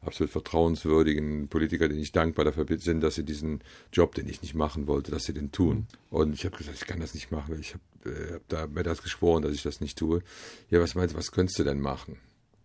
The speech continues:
Ich sag, „Wenn ihr euch endlich mal durchringen würdet zu einer klaren Koalitionsaussage, dann, äh, können wir drüber reden.“ Das dauerte dann wirklich keine Stunde und dann hatte ich wirklich hintereinander Büro Schröder, Büro Fischer am Telefon und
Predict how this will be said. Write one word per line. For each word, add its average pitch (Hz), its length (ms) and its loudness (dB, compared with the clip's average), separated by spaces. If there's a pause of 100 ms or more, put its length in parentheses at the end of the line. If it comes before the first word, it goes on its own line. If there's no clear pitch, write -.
(280)
Ich 87 140 -10
sag, 85 140 -6
„Wenn 78 100 -4
ihr 76 100 -4
euch 78 120 -4
endlich 87 260 -2
mal 82 100 -2
durchringen 82 500 4
würdet 80 280 2
zu 85 100 -2
einer 78 80 -6
klaren 82 300 2
Koalitionsaussage, 92 1120 2 (600)
dann, 90 420 0
äh, 92 560 2
können 101 180 2
wir 101 80 4
drüber 101 240 2
reden.“ 76 360 4 (220)
Das - 160 -10
dauerte 85 320 -6
dann 82 180 -10
wirklich - 400 -8
keine 87 280 -2
Stunde 87 500 2
und 90 100 -4
dann 87 120 -4
hatte 90 160 -4
ich - 120 -10
wirklich 82 160 -4
hintereinander 82 540 2
Büro 82 340 6
Schröder, 85 460 4
Büro 85 260 4
Fischer 82 400 0
am 71 140 -6
Telefon 78 500 -4
und 76 320 -6